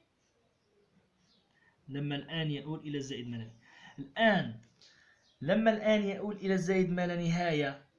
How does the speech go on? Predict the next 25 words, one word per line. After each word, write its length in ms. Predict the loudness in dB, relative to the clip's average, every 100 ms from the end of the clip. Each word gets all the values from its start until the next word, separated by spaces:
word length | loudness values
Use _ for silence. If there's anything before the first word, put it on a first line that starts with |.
| _ -4
هذا 200 | 0 2
المقدار 340 | 0 0 2
يؤول 240 | 4 2 -2
إلى 260 | -2 0
ماذا؟ 320 | 0 0 -2 -4
يؤول 320 | -4 -2 -2
إلى 200 | 0 -2
الصفر، 420 | 0 0 -2 -2
لأن 720 | -6 -6 -2 0 2 0 -2 -6 _ _ _ _ _ _ _ -20 _
limit 600 | -4 2 4 4 0 -12 -20 -20 _ _ _ _ _ _ _ _ _ _ -18 -6
في 160 | 0 2
لآن 520 | 2 0 -4 -2 -4
إذا 280 | -6 -4 -4
كانت 320 | 0 0 0
في 140 | 0
لآن 400 | 0 0 2 2
هندسية، 920 | 2 0 0 0 0 -2 -2 -4 -10 _ _ _ _ _ _ _ _ _ -8
لما 240 | -2 -2
الآن 280 | -2 -4 -4
يؤول 340 | -4 -6 -8
إلى 160 | -6 -6
زائد 240 | -4 -8
ما 60 | -6
لا 80 | -8
نهاية، 400 | -8 -8 -8